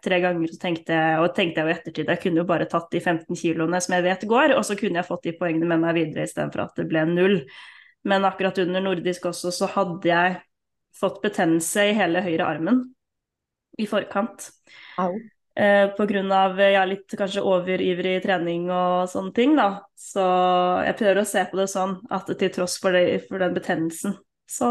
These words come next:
Speaker 1: eh, var jeg med, og jeg ga det jeg hadde, og så er det, så er det jo en god erfaring.
Speaker 2: Ja, virkelig ta med en erfaring, og ikke minst, eh, prøve igjen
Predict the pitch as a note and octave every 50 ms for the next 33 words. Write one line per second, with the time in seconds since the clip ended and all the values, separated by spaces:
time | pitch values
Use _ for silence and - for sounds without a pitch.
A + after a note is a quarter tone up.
0 | A#3 A3 A3 A3 A3 A3 A3 A3 A#3 A3 B3 G3 F#3+ G3 G#3 A#3+ C#4+ C4+ A#3 A#3
1 | B3+ C#4+ C4+ C4 C4 B3+ B3 A#3 - - _ _ _ _ _ _ _ _ - A3
2 | G#3 G3+ F#3+ G3 G3 F#3+ F#3 F3+ F3+ F3 F3 F#3 - F#3+ E3+ D#3+ E3 E3+ E3 F3
3 | - - G3 D#3 E3 E3 F3+ F#3 F#3 F#3 F3 - - _ _ - - F3+ F3 E3+
4 | F3 F#3+ G#3 G3+ F#3+ F3+ E3+ E3+ - - - - - E3+ F#3 F3+ - _ _ _
5 | _ _ _ _ _ _ _ _ _ _ _ _ - B3 A#3 A3+ A#3 G#3+ G#3+ G#3+
6 | A3 - - G3+ G3+ G#3 G#3 - G#3+ G3 F#3+ G3 G3 G3 F#3+ G3 G3 G3 G3+ G3+
7 | - F#3 F3 F3+ G3 G3+ G3+ G3 F#3+ F#3+ - G#3+ G3+ F#3 E3+ F3+ F3+ - - _
8 | - F3+ F3 F3+ F3 - - F#3+ D#3+ D#3 D#3+ E3+ E3+ - - E3 E3+